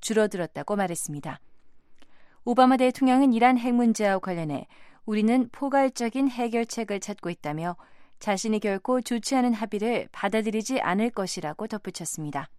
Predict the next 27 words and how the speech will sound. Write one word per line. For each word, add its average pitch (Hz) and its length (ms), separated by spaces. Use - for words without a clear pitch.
오바마 247 300
대통령은 254 580
이란과의 233 560
핵 208 200
협상에 175 720
자신의 202 460
이름이 202 240
달려있다고 214 720
강조하며 175 720
이것이 220 400
제대로 240 420
이행되도록 233 800
하는데 156 420
자신보다 202 560
더 220 180
개인적인 220 640
부담을 202 360
느끼는 220 360
사람이 190 400
없을 - 340
것이라고 185 560
말했습니다. 147 640
앞서 214 300
이스라엘의 254 680
벤야민 240 460
네타냐후 220 640
총리는 190 520